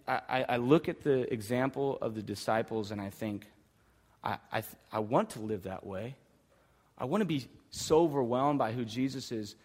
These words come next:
that even unto death I would be obedient to him like most of the disciples were. But I have to be honest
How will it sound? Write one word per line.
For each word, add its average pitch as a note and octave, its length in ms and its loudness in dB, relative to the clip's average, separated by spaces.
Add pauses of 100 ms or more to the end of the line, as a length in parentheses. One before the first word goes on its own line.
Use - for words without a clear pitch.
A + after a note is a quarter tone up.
(480)
that A#2 300 0
even D#3 300 2
unto C#3+ 240 0
death B2+ 520 -2
I B2 100 0
would A2 160 -4
be A#2 280 -2
obedient B2+ 640 -2
to A#2+ 100 -10
him G#2+ 140 -8
like G#2+ 240 -8
most C3+ 340 -2
of B2+ 80 -12
the B2 60 -4
disciples A#2 580 -4
were. A#2 360 -4 (1400)
But B2+ 100 -4
I B2+ 40 0
have D3 200 -2
to - 80 -8
be C3+ 140 0
honest D3 640 0